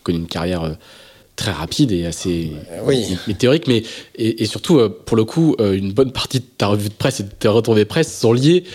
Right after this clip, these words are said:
Speaker 1: au fait qu'elle a toujours mis en avant le, le, le, le, le fait qu'elle avait travaillé avec toi.
Speaker 2: Hmm. Oui, oui, oui. Ben, ben, en fait, euh, en fait, je connaissais bien, enfin, j'avais eu Tanguy, surtout, avant.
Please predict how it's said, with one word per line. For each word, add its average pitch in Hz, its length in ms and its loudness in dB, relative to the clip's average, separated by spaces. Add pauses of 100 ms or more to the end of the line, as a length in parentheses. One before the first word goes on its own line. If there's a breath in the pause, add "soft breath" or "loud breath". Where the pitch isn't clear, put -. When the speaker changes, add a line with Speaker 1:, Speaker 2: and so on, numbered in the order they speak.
(300 loud breath)
Speaker 1:
au 101 100 -2
fait 151 180 2
qu'elle 104 180 0
a 101 80 0
toujours 143 520 4
mis 110 120 -4
en 104 80 -2
avant 113 320 2
le, 98 180 -2
le, 92 240 -6
le, 87 240 -12
le, 87 220 -14
le 87 120 -12
fait 117 140 -4
qu'elle 90 160 -4
avait 87 140 -6
travaillé 90 180 -6
avec 107 120 -6
toi. 139 140 0 (140)
Speaker 2:
Hmm. 135 180 2 (1600 loud breath)
Oui, 139 120 4
oui, 180 140 4
oui. 175 300 4 (180)
Ben, 107 920 2
ben, 92 160 -2 (960)
en 117 60 0
fait, - 220 0
euh, 107 120 4
en 98 80 -2
fait, 131 220 -2
je - 60 -4
connaissais - 360 -4
bien, 117 340 2
enfin, 98 240 0
j'avais 95 240 0
eu 107 100 0
Tanguy, 104 420 0
surtout, 123 420 -2
avant. 120 320 0